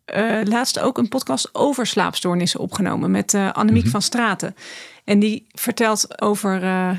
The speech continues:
Speaker 1: ja, hoe komt het en, en wat kan je er ook aan doen? En ik moet zeggen dat dat verhaal van haar als, eh, ja, expert op het gebied van slaapstoornissen, ja, geeft wel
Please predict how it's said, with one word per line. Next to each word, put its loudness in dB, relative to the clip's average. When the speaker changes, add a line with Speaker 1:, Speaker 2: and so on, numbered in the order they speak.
Speaker 1:
ja, -2
hoe 0
komt 2
het -2
en, 0
en 2
wat 0
kan 0
je 0
er 0
ook -2
aan 2
doen? 4
En -2
ik -14
moet 2
zeggen 0
dat -4
dat -2
verhaal 0
van -2
haar 0
als, -2
eh, -2
ja, -6
expert 0
op -2
het -8
gebied -4
van -4
slaapstoornissen, -2
ja, 0
geeft 0
wel 2